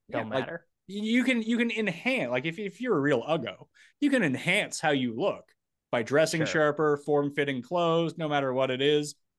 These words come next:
Speaker 2: When you're attractive, you can dress down and still look good. Doesn't matter.
Speaker 1: It, it just, yeah, it just don't matter. In fact, in fact, it, that's, like, a whole thing, you know, like, like, be-, being grungy and whatever when you're good looking is, like, a, a, a lifestyle choice people make.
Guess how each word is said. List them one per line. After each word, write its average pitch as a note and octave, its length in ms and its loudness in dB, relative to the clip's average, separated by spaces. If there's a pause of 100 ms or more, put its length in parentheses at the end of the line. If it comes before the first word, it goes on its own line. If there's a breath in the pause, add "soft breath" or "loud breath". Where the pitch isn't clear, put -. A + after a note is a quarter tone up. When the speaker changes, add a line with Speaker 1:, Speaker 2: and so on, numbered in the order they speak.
(240)
Speaker 2:
When F3+ 120 0
you're D3 160 4
attractive, A#2 640 -2
you F3 80 -6
can - 100 0
dress B2 220 -4
down C3 140 0
and C3+ 100 -2
still F#3+ 180 -2
look G3+ 140 -6
good. D3 160 -2
Doesn't E3 180 -6
matter. D#4 180 -10 (200)
Speaker 1:
It, E3 200 -12
it D#3+ 120 -4
just, B2+ 300 -12
yeah, A#2 200 -10
it A#2+ 80 -16
just C3 160 -16
don't G#2 160 -12
matter. A2 140 -18
In C3+ 100 -10
fact, D3+ 300 -4
in E3+ 100 -2
fact, E3 380 0
it, F3 420 0
that's, E3 220 0
like, D3+ 160 -2
a D3 80 2
whole D#3+ 300 2
thing, A#2+ 520 -4 (220)
you B2+ 120 -8
know, B2+ 380 -10
like, A#2+ 240 -6
like, B2 260 -8 (160)
be-, C3 160 -12 (160)
being C3 200 -6
grungy B2 480 -4
and A#2+ 100 -8
whatever A#2+ 400 -4
when A#2+ 160 -8
you're A#2 140 -10
good A#2+ 160 -6
looking B2 320 -8
is, A#2 120 -10
like, A#2+ 200 -6
a, A#2+ 600 -6
a, B2+ 120 -4
a - 20 -6
lifestyle B2 920 -4
choice - 280 -16
people - 280 -16
make. - 280 -18